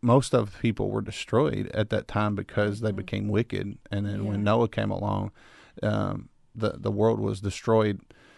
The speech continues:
Speaker 1: uh, except for his sons and his family. So you have Noah and you have the sons that were saved during that time. So God started off over again.
Speaker 2: Mm-hmm.
Speaker 1: And so, but then even in that, the nation,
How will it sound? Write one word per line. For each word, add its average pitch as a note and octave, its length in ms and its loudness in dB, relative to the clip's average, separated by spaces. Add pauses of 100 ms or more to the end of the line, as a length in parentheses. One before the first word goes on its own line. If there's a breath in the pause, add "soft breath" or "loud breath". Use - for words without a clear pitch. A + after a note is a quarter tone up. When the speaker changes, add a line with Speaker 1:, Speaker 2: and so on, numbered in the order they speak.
(400 soft breath)
Speaker 1:
uh, G#2+ 240 2
except A2+ 300 2
for A2 120 0
his G2+ 160 0
sons G#2+ 460 0
and G2+ 140 0
his G2+ 100 -4
family. G#2+ 460 0
So G#2 440 2 (180)
you A2 180 2
have A#2 160 6
Noah A2+ 520 4
and G#2 140 -2
you G2+ 80 -2
have G2+ 120 2
the F#2+ 80 -4
sons G2+ 600 -2
that G2+ 200 2
were F#2+ 100 -2
saved A2+ 360 2
during G2+ 180 -4
that G2+ 140 -6
time. G2+ 260 0
So G#2 160 -2
God G#2 280 6
started G#2+ 380 2
off G2+ 220 2 (100)
over A2 420 0
again. F#2+ 500 -4 (460 loud breath)
Speaker 2:
Mm-hmm. G3 220 -6
Speaker 1:
And A2+ 160 4
so, G#2+ 240 8
but G#2+ 160 2
then B2 200 8
even A#2+ 340 4
in A2 220 4
that, A2 560 4 (500 soft breath)
the A2 100 4
nation, A2 680 4